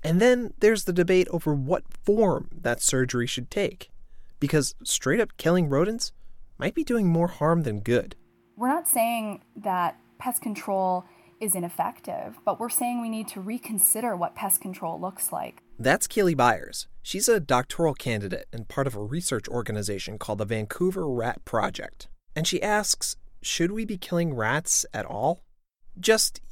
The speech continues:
Speaker 1: hear me out here. Recently, Byers and the Vancouver Rat Project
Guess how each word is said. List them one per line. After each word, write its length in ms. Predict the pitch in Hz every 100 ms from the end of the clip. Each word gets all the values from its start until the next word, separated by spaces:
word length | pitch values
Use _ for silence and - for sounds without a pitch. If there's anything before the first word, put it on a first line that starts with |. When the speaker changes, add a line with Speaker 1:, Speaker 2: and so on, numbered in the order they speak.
| -
Speaker 1:
hear 320 | - - 202
me 200 | 170 147
out 180 | 110 -
here. 320 | - 92 - - - - - -
Recently, 680 | 139 196 196 220 220 202 -
Byers 540 | - - 147 170 165 143
and 100 | 113
the 60 |
Vancouver 440 | 104 107 - 143 131
Rat 300 | 117 127 -
Project 480 | 160 151 160 156